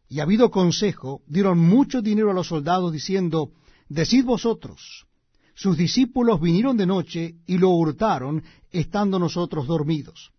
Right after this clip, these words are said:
Y si esto lo oyere el gobernador, nosotros le persuadiremos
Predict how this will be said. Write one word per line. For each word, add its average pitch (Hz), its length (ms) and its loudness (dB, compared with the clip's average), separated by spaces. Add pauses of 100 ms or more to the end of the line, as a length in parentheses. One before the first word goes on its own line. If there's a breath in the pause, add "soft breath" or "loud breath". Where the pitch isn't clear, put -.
(800)
Y 220 140 0
si 214 220 -2
esto 233 280 0
lo 202 100 2
oyere 190 300 0
el 170 80 -4
gobernador, 156 640 -2 (380 soft breath)
nosotros 165 720 -2 (100)
le 151 240 -4
persuadiremos 160 1120 -4